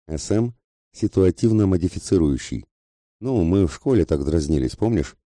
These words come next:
С М разумный, да не совсем. То есть С М полная имитация разума, внешнее следование любой логики поведения.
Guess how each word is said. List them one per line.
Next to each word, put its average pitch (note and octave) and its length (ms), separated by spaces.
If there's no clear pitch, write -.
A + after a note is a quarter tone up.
С - 240
М B2+ 260
разумный, F2+ 520
да C2 140
не F#2+ 80
совсем. C#2+ 440
То E2+ 80
есть D#2+ 200
С D#2+ 160
М A#2+ 240
полная F2+ 440
имитация E2+ 540
разума, D2+ 420
внешнее F#2 580
следование F2+ 600
любой E2+ 300
логики F2 340
поведения. D2 640